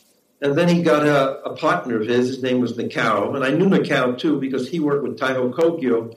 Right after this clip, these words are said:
And I would visit Taiho, Taiho Kogyo often, too.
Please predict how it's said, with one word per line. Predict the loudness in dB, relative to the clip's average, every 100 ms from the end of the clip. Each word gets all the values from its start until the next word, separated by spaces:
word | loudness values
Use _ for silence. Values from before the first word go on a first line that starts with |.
| -20 _ _
And | -2
I | 0
would | 2 2
visit | 2 0 -2 -4
Taiho, | -2 -2 -6 -2
Taiho | 2 2
Kogyo | 2 2 2 4 4 4
often, | 2 -2
too. | -6 -2 -2 -4 -10